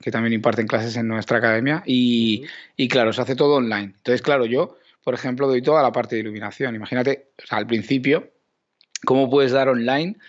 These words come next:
Speaker 1: algo tan técnico como aprender iluminación, ¿no? Pero, bueno, pues gracias a la tecnología que hay ahora, la multicámara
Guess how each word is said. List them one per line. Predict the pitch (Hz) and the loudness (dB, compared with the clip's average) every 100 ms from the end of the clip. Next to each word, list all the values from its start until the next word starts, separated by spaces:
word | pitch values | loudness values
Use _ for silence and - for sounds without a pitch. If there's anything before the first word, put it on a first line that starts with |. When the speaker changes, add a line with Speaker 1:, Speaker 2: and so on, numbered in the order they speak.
| - - - - | -20 -20 -18 -2
Speaker 1:
algo | 127 131 139 | 2 4 4
tan | 143 135 | 2 0
técnico | 131 127 131 180 | -2 -4 -4 -4
como | 170 131 | -6 -6
aprender | 110 110 110 | -6 -4 -2
iluminación, | 123 120 104 101 - 170 127 | -2 -2 -2 -4 -6 -6 -4
¿no? | 202 - | -4 -2
Pero, | 110 101 101 101 | 0 2 2 2
bueno, | 110 113 | 2 0
pues | 113 104 | 0 2
gracias | 123 127 135 147 | 2 2 2 2
a | 127 131 131 | 4 4 2
la | 131 | 2
tecnología | 131 135 135 165 139 | 2 2 0 2 2
que | 135 | 2
hay | 131 | 2
ahora, | 139 156 156 156 160 | 4 4 4 4 2
la | 139 | 0
multicámara | 131 127 - 147 151 147 151 | -2 -4 0 2 4 2 2